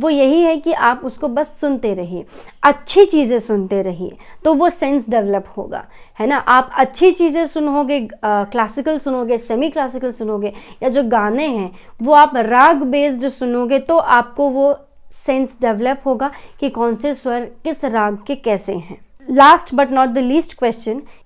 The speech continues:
ये बहुत लोगों का generally भी प्रॉब्लम रहता है और आप में से बहुत लोगों का ये सवाल भी था कि हम जब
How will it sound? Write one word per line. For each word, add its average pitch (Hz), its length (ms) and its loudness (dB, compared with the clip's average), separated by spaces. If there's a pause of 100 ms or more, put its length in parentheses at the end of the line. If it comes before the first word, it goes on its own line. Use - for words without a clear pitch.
(100)
ये 311 80 0
बहुत 330 280 2
लोगों 349 200 2
का 339 120 6
generally 269 460 0
भी 311 120 0
प्रॉब्लम 262 360 0
रहता 226 320 -2
है 214 220 -4 (360)
और 214 240 0
आप 208 260 0
में 240 60 -2
से 247 100 -6
बहुत 240 300 -4
लोगों 247 200 -4
का 254 80 -4
ये 254 160 -4
सवाल 247 400 -2
भी 285 140 -4
था 220 200 -10 (340)
कि 349 60 0
हम 359 280 2
जब 370 280 2